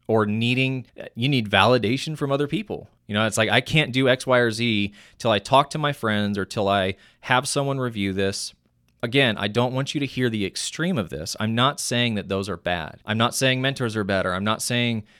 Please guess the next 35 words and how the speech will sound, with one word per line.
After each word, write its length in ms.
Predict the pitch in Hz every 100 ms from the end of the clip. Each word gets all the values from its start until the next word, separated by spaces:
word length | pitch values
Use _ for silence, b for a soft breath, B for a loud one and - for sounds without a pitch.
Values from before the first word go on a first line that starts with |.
| b
having 340 | - 117 127 123
counsel 400 | 127 135 151 113
is 140 | 98
bad. 260 | 90 82 78
Uh, 80 | 107 - 135
those 240 | 127 143 147
are 140 | 139
wise 420 | 113 110 123 127
things 280 | - 123 120
to 100 | 107
do. 420 | 107 143 113 - -
But 200 | 113 127
when 120 | 131 127
they 100 | 113
trump 300 | - 143 -
your 120 | 127
ability 440 | 101 110 120 117
to 60 | 110
have 220 | 104 104
relationship 560 | 98 101 - 101 107 -
with 120 | 92
yourself, 560 | 85 - 92 120 202 -
then 420 | 127 127 120 117 - _ 123
ultimately 560 | 135 - 143 135 117
you 140 | 107 104
don't 440 | 101 101 - - _
trust 420 | - 117 120 - -
yourself. 600 | 98 87 - 71 - -
So 120 | -
that's 260 | 120 147 -
what 120 | 170
I 80 | 143
mean 340 | 120 123 123
when 120 | 110 104
I'm 200 | 104